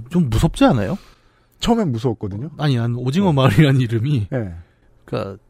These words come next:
Speaker 1: 약간 뭐 돼지 마을?
Speaker 2: 갑자기 왜 그 얘기를? 원래 그런 거예요.
Speaker 1: 아, 그래요?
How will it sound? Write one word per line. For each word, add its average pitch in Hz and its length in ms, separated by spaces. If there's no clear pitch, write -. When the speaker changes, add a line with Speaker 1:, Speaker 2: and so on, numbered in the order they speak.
Speaker 1:
약간 127 320
뭐 123 160
돼지 143 260
마을? 139 260
Speaker 2:
갑자기 - 300
왜 135 60
그 120 140
얘기를? 110 200
원래 220 180
그런 220 300
거예요. 202 520
Speaker 1:
아, 117 40
그래요? - 20